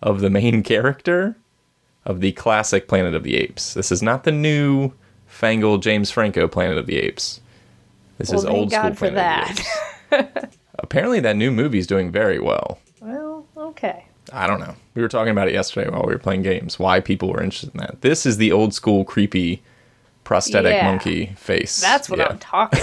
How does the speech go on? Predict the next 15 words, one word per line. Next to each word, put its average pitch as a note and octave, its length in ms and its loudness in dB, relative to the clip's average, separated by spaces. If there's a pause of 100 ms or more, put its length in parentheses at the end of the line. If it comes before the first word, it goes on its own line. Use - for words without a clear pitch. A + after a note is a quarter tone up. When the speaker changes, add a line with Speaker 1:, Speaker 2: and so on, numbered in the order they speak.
(100)
Speaker 2:
about. - 1080 -2 (240)
Speaker 1:
<laughs> - 0 - (300)
But A2+ 280 -2
yes, A2 260 0
it G2 200 -2
is C#3 460 0
a A#2+ 140 2
Launius G#2+ 560 0
game. - 400 -8 (220)
Speaker 2:
I D4 140 -4
will B3+ 180 0
be F3+ 420 -2
checking A#3 460 -2
that F#3 260 2
out D3 360 -6